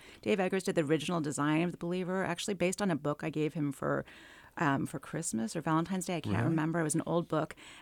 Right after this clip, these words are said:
Speaker 1: and little did I know that it would actually
Speaker 2: <laughs>
Speaker 1: inspire. And I can't remember the name of the book now. We have it in somewhere in, in a box, but it, um, it inspired the,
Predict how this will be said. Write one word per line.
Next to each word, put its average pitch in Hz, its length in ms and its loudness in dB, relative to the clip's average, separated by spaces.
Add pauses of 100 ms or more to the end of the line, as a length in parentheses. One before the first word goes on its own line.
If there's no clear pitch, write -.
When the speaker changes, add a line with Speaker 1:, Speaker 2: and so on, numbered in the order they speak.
(120)
Speaker 1:
and 151 380 4
little 165 180 0
did 147 140 -6
I 143 100 2
know 147 300 2
that 135 60 2
it 120 60 0
would 135 80 2
actually 101 460 0
Speaker 2:
<laughs> 160 80 2
Speaker 1:
inspire. - 320 0
And 156 120 6
I 151 100 2
can't 196 180 0
remember 160 240 6
the 143 80 4
name 147 120 6
of 139 60 2
the 160 60 -4
book 175 220 2
now. 151 100 2
We 143 80 2
have 156 160 2
it - 140 -2
in 147 40 2
somewhere 151 380 4
in, 139 200 2
in 147 140 2
a 139 60 2
box, 147 320 0
but 151 140 0
it, - 120 0
um, 156 200 2
it - 20 0
inspired 160 640 2
the, 147 280 0